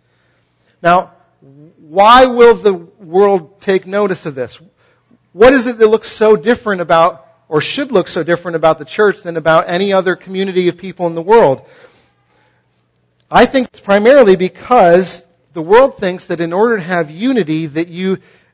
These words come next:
by nature, need uniformity. That the only real way to get unity is to, is if you're all uniform, if you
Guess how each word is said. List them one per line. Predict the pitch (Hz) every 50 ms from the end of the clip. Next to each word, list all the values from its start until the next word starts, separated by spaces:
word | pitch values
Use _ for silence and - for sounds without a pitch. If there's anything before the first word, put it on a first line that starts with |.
| _ _
by | _ 175 175 175 175
nature, | 175 180 190 220 254 277 262 - - - 185 175
need | 170 170 180 190 202 196 170 156
uniformity. | 156 185 202 196 180 160 - _ 190 185 190 180 170 151 123 123 101 101 _ _ _ _ _ _ _ _ _ _ _ _ _ _ _ _ _ _ _ _ _ _ _ _ _ _ _ _ _ _ _ _
That | _ 156 165
the | 180 208
only | 220 247 277 262
real | 240 233 233 233 214
way | 208 220 208
to | 190
get | 185 165 180 180
unity | 170 175 208 240 247 226 190 165 170 165
is | 165 165 165 -
to, | - 190 190 196 - _ _ _ _ _ _ _
is | - 160 165 156
if | 196 196 202
you're | 196 214 220
all | 226 233 220
uniform, | 190 170 190 220 233 226 226 233 _ - 240 240 226 180 139 123 131
if | 147 147 -
you | 170 196 214 220 214